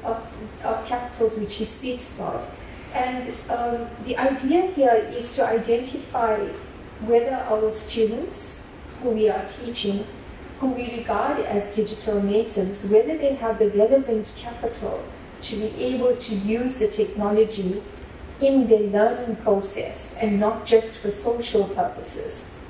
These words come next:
We also want to, to look at or be able to profile the types of, uh, people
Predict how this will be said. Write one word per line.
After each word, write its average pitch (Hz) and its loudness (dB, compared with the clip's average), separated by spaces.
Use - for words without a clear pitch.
We 269 4
also 359 2
want 269 2
to, - -4
to 233 -2
look 277 -2
at 233 2
or 226 4
be 226 0
able 262 2
to 226 -4
profile - 0
the 226 4
types - -2
of, 220 0
uh, 214 0
people 254 0